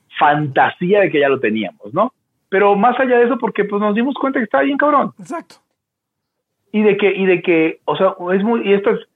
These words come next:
Speaker 1: esto recientemente he estado estudiando mucho de Kanban y de Scrum y todas esas cosas, y lo que quieres hacer es una entrega de valor pronta. O sea, no quieres trabajar cinco años donde no tienes nada, prefieres trabajar un mes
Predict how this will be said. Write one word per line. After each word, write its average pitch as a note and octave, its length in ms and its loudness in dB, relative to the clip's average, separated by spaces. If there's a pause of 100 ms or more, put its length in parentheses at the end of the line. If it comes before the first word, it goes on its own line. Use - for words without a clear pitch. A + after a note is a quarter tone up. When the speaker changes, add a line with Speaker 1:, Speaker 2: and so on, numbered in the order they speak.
(340)
Speaker 1:
esto D#3+ 500 2 (100)
recientemente F3 540 0
he - 20 4
estado E3+ 220 -2
estudiando D#3+ 300 0
mucho D#3 260 -4
de C3 140 2
Kanban C#3 360 0
y C3+ 60 -6
de A#2 100 -2
Scrum C3 320 -4
y A#2+ 100 -6
todas B2 180 -6
esas C#3 140 -12
cosas, B2+ 300 -4 (400)
y F3+ 160 -2
lo E3+ 140 2
que E3 160 -2
quieres B3 260 0
hacer G#3+ 340 2
es G#3 120 2
una A3 140 -2
entrega G#3+ 280 0
de G#3 60 2
valor G#3 320 0
pronta. G#3+ 460 -2 (360)
O - 40 -20
sea, F3 80 -2
no F#3 120 -2
quieres G#3 220 0
trabajar F3 420 0
cinco G#3 380 0
años G3 340 -2 (500)
donde D#3 340 0
no E3+ 180 0
tienes E3+ 540 -4
nada, D3+ 500 0
prefieres D#3+ 380 -2
trabajar D3+ 440 0
un F3 160 -2
mes E3+ 280 -2